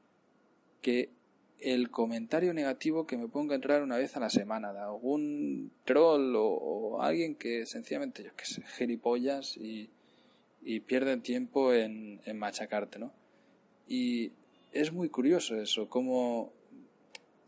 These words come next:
no sé, a lo mejor soy yo que no lo sé gestionar, ¿no? Pero cómo me afecta mucho más lo negativo que lo positivo, cuando hay muchísimo más positivo que negativo. Pero si el día que a mí me encuentro eso, pues el comentario de alguien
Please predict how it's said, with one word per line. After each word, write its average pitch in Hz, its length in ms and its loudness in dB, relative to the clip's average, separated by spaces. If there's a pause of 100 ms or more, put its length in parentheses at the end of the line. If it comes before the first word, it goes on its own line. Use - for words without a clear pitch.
(180)
no 143 140 4
sé, 185 160 4 (160)
a 107 80 -2
lo 107 80 -4
mejor 110 300 0
soy 147 160 4
yo 135 100 8
que 131 80 6
no 123 80 4
lo 117 80 4
sé - 140 -4
gestionar, 127 520 -2
¿no? 101 220 -4
Pero 107 220 -4 (760)
cómo 151 300 4
me 143 80 4
afecta 135 380 2
mucho 143 600 0
más 139 260 2
lo 117 120 4
negativo 113 500 0
que 110 100 -2
lo 104 140 0
positivo, 123 540 -4
cuando 98 340 -2
hay 117 140 2
muchísimo 120 580 0
más 127 220 2
positivo 117 520 -2
que 113 120 -4
negativo. 104 580 -2
Pero 107 200 0
si 107 520 -6
el 113 140 0
día 147 180 8
que 143 120 6
a 131 40 6
mí 127 140 -2
me 123 140 -4
encuentro 113 500 0
eso, - 240 -4
pues - 240 -8
el 92 80 -6
comentario 127 480 2
de 131 120 4
alguien 127 600 0